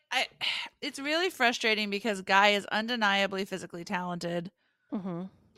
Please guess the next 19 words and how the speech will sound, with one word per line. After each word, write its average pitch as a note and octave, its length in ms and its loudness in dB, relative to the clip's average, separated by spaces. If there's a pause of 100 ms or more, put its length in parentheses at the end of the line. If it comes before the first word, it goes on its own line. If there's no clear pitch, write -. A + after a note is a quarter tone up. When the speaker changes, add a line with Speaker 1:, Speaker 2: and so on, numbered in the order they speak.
(280)
Speaker 1:
very A#3 380 4
hit A#3 160 2
or A3+ 80 2
miss G#3 260 0
on F#3+ 120 -4
the F#3 80 -4
mic, E3 500 -4 (340)
but, A#3+ 200 0
like, B3 300 4
Speaker 2:
Mm-hmm. E3+ 80 -8 (400)
Speaker 1:
he's D4+ 340 -4
just - 680 0
not A#3+ 500 0 (120)
part A#3+ 500 -4
of G3+ 160 -10
the G3+ 80 -16
story. A#3+ 680 -6
He's G#3 220 -16
not, G#3+ 380 -2